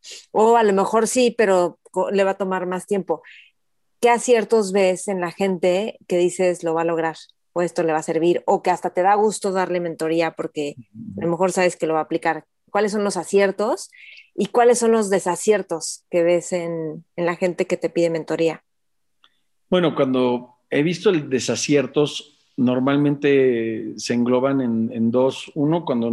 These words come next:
Speaker 2: están nada más viendo un tema de objetivo de dinero, eh,
Speaker 1: Mm.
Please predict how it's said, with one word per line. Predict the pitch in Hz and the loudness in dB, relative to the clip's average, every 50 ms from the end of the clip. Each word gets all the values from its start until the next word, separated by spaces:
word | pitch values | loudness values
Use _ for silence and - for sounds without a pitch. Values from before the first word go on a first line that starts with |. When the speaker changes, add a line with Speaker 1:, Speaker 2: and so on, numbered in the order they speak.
| 120 | -2
Speaker 2:
están | 123 - - 143 139 139 139 | -2 -2 -2 -2 -2 0 0
nada | 139 143 143 | 0 -2 -2
más | 143 139 131 | -2 -2 -2
viendo | 127 139 139 139 135 | -2 -2 -2 0 0
un | 139 139 135 135 135 127 113 - | 0 0 0 0 -2 -4 -6 -4
tema | - 127 127 131 131 127 | -4 -2 -2 -2 -2 -2
de | 117 | -4
objetivo | 113 104 - - 117 113 - 127 127 131 127 | -6 -6 -6 -10 -10 -6 -4 -4 -2 -2 -2
de | 117 110 107 | -2 -4 -4
dinero, | 107 110 113 117 123 123 139 202 269 _ _ _ _ _ _ _ _ _ _ _ _ - | -2 -2 -2 -2 -2 -2 -4 -6 -6 _ _ _ _ _ _ _ _ _ _ _ _ -8
eh, | - 113 107 107 107 107 110 110 - | -6 -4 -2 -2 -2 -2 -4 -6 -8
Speaker 1:
Mm. | - | -12